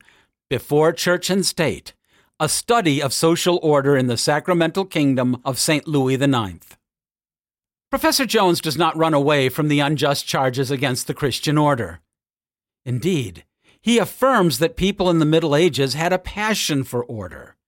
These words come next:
He would not dispute the modern history books that feature charts of this seemingly rigid hierarchical order in which we find kings and nobles, a pope and bishops, merchants and peasants, all outlined very neatly on a page.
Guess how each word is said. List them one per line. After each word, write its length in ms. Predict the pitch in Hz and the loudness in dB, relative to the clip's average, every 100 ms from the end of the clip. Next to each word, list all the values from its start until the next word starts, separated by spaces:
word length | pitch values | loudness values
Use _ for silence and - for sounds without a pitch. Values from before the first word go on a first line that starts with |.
| _ _ _ _ _ _ | _ _ _ _ _ _
He 140 | - 165 | -2 2
would 220 | 160 143 | 2 0
not 280 | 135 127 - | 0 -2 0
dispute 600 | 170 - - 156 170 - | -2 -2 -2 2 2 2
the 80 | 170 | 0
modern 340 | 143 135 156 | 2 2 0
history 400 | 156 147 170 165 | 0 -2 0 0
books 300 | 143 170 - | 2 -2 0
that 200 | 170 - | -2 0
feature 300 | 165 160 180 | -2 -2 -2
charts 540 | 165 160 156 160 - - | -2 0 0 0 -4 -4
of 140 | 165 | 0
this 160 | 185 170 | 0 0
seemingly 580 | - 202 208 208 202 196 | 0 0 2 0 0 0
rigid 460 | 151 190 151 185 | 2 0 0 -2
hierarchical 800 | 151 165 170 156 160 170 160 180 | 0 2 4 4 0 -2 -2 -2
order 480 | 143 127 123 123 120 _ | 0 0 2 2 0 _
in 100 | 196 | 0
which 200 | 190 170 | 2 2
we 100 | 165 | 0
find 360 | - 131 117 113 | 0 0 -2 -4
kings 300 | 113 110 98 | -6 -6 -6
and 180 | 101 98 | -8 -2
nobles, 720 | 165 180 160 165 139 123 - _ _ _ _ 233 | 0 2 4 2 2 -4 -10 _ _ _ _ -4
a 80 | |
pope 360 | - - 107 - | -4 -6 -8 -8
and 200 | 110 104 | -8 0
bishops, 640 | 175 156 165 143 - - - _ _ _ - | 0 2 2 0 -2 -14 -14 _ _ _ 0
merchants 540 | 247 214 - 165 - | 2 2 0 0 0
and 180 | 123 - | -2 -4
peasants, 640 | - 147 127 131 117 - - _ _ _ _ - | -2 -2 -2 -4 -4 -8 -10 _ _ _ _ -2
all 260 | 240 220 | 2 2
outlined 560 | 196 185 160 156 143 143 | 4 2 2 2 2 0
very 280 | 147 139 131 | 2 2 0
neatly 400 | 131 131 131 120 | -2 -4 -4 -2
on 120 | 117 | -2
a 60 | |
page. 640 | 117 113 98 78 67 - | -4 -6 -8 -12 -14 -14